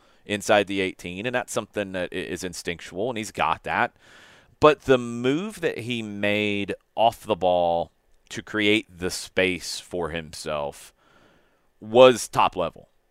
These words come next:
and it was really impressive. He was in front of Juan Operata and spun to his right,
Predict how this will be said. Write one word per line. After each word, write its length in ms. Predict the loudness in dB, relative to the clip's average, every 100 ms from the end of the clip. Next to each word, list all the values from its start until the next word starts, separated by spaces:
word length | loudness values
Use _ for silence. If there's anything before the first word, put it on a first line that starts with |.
| _
and 100 | -4
it 120 | -2 -2
was 180 | -6
really 500 | -4 0 2 4 2
impressive. 680 | 0 -2 0 0 0 -6 -6
He 420 | -8 -6 -4 -6
was 800 | -6 0 2 2 0 -2 -8 -12 _ _ _ _ _ _
in 200 | -2 -2
front 440 | -6 0 2 2 2
of 320 | 6 6 6
Juan 300 | 2 4 4
Operata 840 | 4 0 -2 2 2 2 0 0 0 -2
and 460 | -2 -2 -2 -6
spun 560 | -8 0 4 4 2 -6
to 320 | -12 -10 -8
his 640 | -8 -2 0 0 -2 -8 -12
right, 640 | -14 2 4 4 2 -10